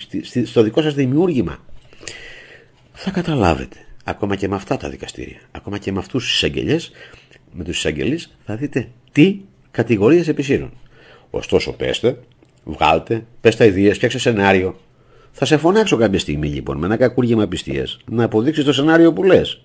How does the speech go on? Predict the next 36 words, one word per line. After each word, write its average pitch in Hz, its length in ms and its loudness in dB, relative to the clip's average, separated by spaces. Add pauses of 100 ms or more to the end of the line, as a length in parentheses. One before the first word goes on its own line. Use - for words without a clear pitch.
(920)
Τώρα 101 260 8
στο - 240 2
Face 98 360 6 (100)
ή 95 180 2
στους - 240 -6
φίλους 104 300 2
σου 85 100 -6
ή 82 40 0
στα 104 160 0
τηλέφωνα, 90 460 2
λες 151 200 4
αηδίες. 180 540 4 (640)
Άμα 78 340 -2
θα 127 100 0
σε 135 120 0
καλέσω 110 440 2
σε 110 100 -2
κανένα 107 220 -2
ακροατήριο, 73 680 -4
θα 87 140 -4
σου 90 140 -6
κοπούν 95 320 0
τα 113 180 2
πόδια. 120 500 0 (180)
Και 73 100 -12
εκεί 82 180 -4
θα 95 140 0
είμαστε 95 280 -2
εμείς 67 460 -8
και 85 100 -6
θα 107 100 -2
είναι 117 100 -2
και 117 140 -4
συνέλληνες 131 520 -2
απ' 67 120 -10
έξω. - 200 -14